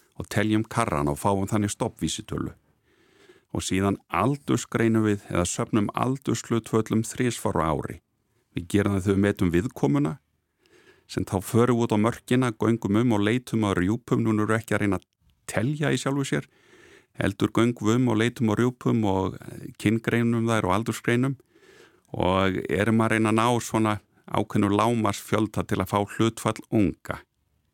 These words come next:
Síðan aldursgreinum við aftur á haustin og þá leitum við til veiðimanna og þeir senda okkur afklifta vængi af þeim fuglum sem þeir fella og þannig fáum við aldurssamsetningun í veiðinni og síðan aldursgreinum við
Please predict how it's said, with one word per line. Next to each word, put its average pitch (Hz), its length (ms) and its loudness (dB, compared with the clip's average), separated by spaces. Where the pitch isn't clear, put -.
Síðan 95 300 2
aldursgreinum 107 580 -2
við 104 60 0
aftur 104 260 -2
á 82 60 -4
haustin - 460 -2
og 107 80 -4
þá 113 120 0
leitum 107 300 0
við 98 60 -4
til 92 100 -2
veiðimanna 135 560 0
og - 120 -6
þeir 101 220 0
senda 113 400 -4
okkur 107 200 0
afklifta 110 920 -4
vængi 120 420 0
af 104 120 -2
þeim 101 100 -2
fuglum 110 380 -2
sem 104 120 0
þeir 98 120 0
fella - 460 -4
og 101 360 0
þannig 107 280 0
fáum 107 240 0
við 101 100 2
aldurssamsetningun 110 920 -2
í 85 60 2
veiðinni 139 480 2
og 98 460 0
síðan 110 540 2
aldursgreinum 113 840 -2
við 107 220 -2